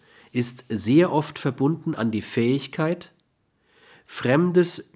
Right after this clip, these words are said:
Tun nicht moralisch zu richten. Verzeihung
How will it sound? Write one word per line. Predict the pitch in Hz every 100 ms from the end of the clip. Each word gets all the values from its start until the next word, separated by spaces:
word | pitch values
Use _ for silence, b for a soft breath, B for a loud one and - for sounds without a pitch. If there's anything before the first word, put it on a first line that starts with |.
| -
Tun | - 165 175 175 123
nicht | 151 151 -
moralisch | 147 120 117 123 127 -
zu | - 127
richten. | 113 - - - - _ _ _ - b b b b
Verzeihung | - 117 - 139 160 185 196 185